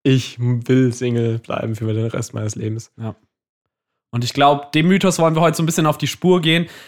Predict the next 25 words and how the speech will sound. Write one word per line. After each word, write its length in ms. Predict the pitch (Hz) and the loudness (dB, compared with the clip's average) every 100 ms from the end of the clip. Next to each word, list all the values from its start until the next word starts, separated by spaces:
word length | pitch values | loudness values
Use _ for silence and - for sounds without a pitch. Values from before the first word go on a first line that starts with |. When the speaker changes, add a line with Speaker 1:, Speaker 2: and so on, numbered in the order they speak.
| _ | _
Speaker 2:
Ist 360 | 147 139 - _ | -4 -4 -6 _
richtig 540 | - 127 123 151 147 - | -10 -4 -2 -2 -2 -2
spannend, 640 | - 143 147 143 139 - | 2 2 4 0 -2 -4
ähm, 320 | 123 131 131 | 0 2 2
auch 220 | 131 131 139 | 2 0 0
nochmal 720 | 135 135 127 123 123 123 - | -2 0 2 4 4 2 -2
auf 180 | - 117 | -4 -4
das 160 | - - | -4 -6
Thema 300 | - 131 120 | -2 0 2
Gaben 320 | 120 135 165 | 4 2 2
ein 40 | 156 | 0
bisschen 320 | 156 160 156 | -2 -2 -2
zu 120 | 151 | -4
sprechen 380 | - 147 143 151 | -2 -2 0 -4
zu 140 | 151 | -4
kommen. 200 | 139 147 | -2 -2
Wir 80 | 127 | 2
wollen 140 | 131 | 2
das 100 | 131 | 2
jetzt 140 | 131 123 | 0 -2
nicht 160 | 131 | -2
zu 100 | - | 0
weit 220 | 123 147 143 | 2 4 4
ausführen, 480 | 151 - 160 156 | 0 0 0 2
aber, 280 | 117 120 120 | 2 0 0